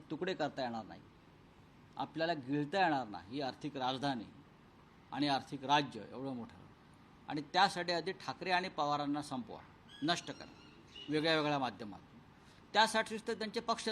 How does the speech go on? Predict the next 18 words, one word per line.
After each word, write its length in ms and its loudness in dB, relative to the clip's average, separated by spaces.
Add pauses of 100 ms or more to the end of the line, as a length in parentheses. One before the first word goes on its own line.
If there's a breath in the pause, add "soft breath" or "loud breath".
तोडले, 300 -4 (760)
त्यांच्या 260 2
लोकांना 300 2
तुरुंगात 380 2 (100)
टाकलं, 300 -2 (1120)
त्यांचं 240 2
चिन्ह 320 2
काढून 320 2
घेतलं, 260 -2
पक्ष 300 -4
काढून 320 0
घेतला. 280 -12 (1040)
ही 400 0 (560)
जी 220 -6
त्यांची 260 2
भूमिका 460 0
आहे 380 -2 (200)
या 120 -2